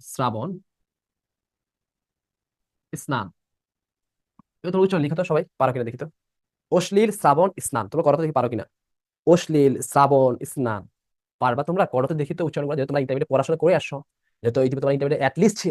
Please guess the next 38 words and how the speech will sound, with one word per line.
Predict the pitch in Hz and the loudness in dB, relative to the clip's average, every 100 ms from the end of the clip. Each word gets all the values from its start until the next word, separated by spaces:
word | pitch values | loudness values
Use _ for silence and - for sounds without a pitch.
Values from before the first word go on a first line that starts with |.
| 117 | 0
বাংলা | 123 151 | 2 2
পরীক্ষা | 156 139 | -2 -2
দিয়েছো, | 131 170 156 | -2 -2 -2
তার | 135 | -4
মানে | 123 117 | -6 -4
দেখি | - | -6
পারো | 113 | -6
কিনা। | 104 - _ _ _ _ _ _ _ | -8 -16 _ _ _ _ _ _ _
উচ্চারণ | 160 151 | -6 -4
লিখতে | 147 147 | -4 -2
পারো | 120 | -4
কিনা | 110 | -4
দেখি? | 165 220 _ _ - | -10 -12 _ _ -2
অশ্লীল | 180 180 190 220 233 - | -2 0 0 0 -2 -4
সাবর | 123 131 170 175 | -4 -2 -4 -4
স্নান, | - 147 107 | -8 -6 -6
উচ্চারণ | 123 151 127 | -6 -6 -6
লিখতে | 123 | -6
পারো | 117 | -8
কিনা | 107 95 | -8 -12
দেখি, | 98 120 | -6 -6
বলো। | - _ _ _ _ _ _ _ _ _ _ _ _ _ - | -6 _ _ _ _ _ _ _ _ _ _ _ _ _ -18
হ্যাঁ, | 104 | -14
ওকে, | 110 156 | -8 -8
thank | 175 143 | -6 -6
you | 151 | -4
so | 170 | -6
much, | 190 | -2
কারোটা | 123 117 107 | -2 -2 -6
হয় | 95 | -8
নাই। | 95 190 - _ _ _ _ _ _ | -10 -14 -16 _ _ _ _ _ _
এটার | - 117 | -12 -12
নাম | 123 120 | -12 -12
কি? | - - _ _ _ _ _ _ _ _ _ _ _ _ - - - _ | -14 -14 _ _ _ _ _ _ _ _ _ _ _ _ -20 -20 -20 _
আয়েশা, | 120 120 120 - _ - _ _ _ _ _ _ _ _ _ _ _ _ _ _ _ _ _ _ | -10 -10 -12 -20 _ -20 _ _ _ _ _ _ _ _ _ _ _ _ _ _ _ _ _ _
আয়েশা | - 120 120 120 | -12 -12 -12 -10
ওয়াজিদ | 113 120 120 | -10 -10 -12
আলী, | 95 95 | -12 -14